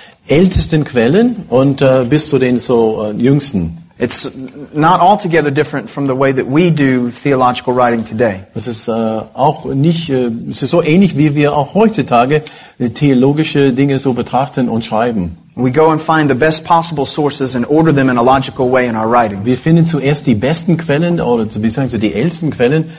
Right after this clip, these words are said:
Speaker 1: und dann ordnen die in einer Rangordnung eins nach dem anderen, vom besten zu nicht so gut oder beziehungsweise von, von, von den ältesten zu den jüngsten.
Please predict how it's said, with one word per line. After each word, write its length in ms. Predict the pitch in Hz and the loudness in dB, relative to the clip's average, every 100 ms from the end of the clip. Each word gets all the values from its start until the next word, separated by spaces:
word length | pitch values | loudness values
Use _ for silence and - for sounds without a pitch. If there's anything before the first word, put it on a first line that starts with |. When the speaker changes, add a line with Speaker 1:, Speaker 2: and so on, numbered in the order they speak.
| - - | -20 -12
Speaker 1:
und 260 | - 131 127 | -2 0 2
dann 300 | 127 127 127 | 2 0 0
ordnen 500 | 117 127 147 151 139 | 2 2 4 0 0
die 200 | 147 147 | -2 -2
in 120 | 120 | -2
einer 240 | 110 110 101 | -2 -4 -2
Rangordnung 680 | 135 160 135 135 139 135 | 0 2 2 2 0 0
eins 200 | 120 135 | -2 -4
nach 100 | 139 | -4
dem 160 | 135 101 | -2 -2
anderen, 320 | 113 143 147 | 0 -2 -2
vom 380 | - 117 113 104 - | -4 -4 -2 -4 -2
besten 340 | 135 147 - 143 | 0 0 -2 -4
zu 260 | 131 113 110 - - - | -2 -2 -4 -14 -8 -2
nicht 140 | 143 | 0
so 140 | 160 | 2
gut 260 | 127 160 165 | 2 2 2
oder 140 | 123 | 0
beziehungsweise 540 | 120 135 139 131 127 117 | -2 -4 -2 -2 -4 -6
von, 380 | 123 113 107 104 | -2 -2 -2 -4
von, 240 | 110 104 | -4 -6
von 180 | - 107 | -4 -4
den 100 | 98 | -2
ältesten 420 | 113 143 135 139 | -2 -4 -6 -8
zu 80 | 127 | -4
den 220 | 113 110 | -2 0
jüngsten. 420 | 113 110 - 82 | 0 -2 -8 -8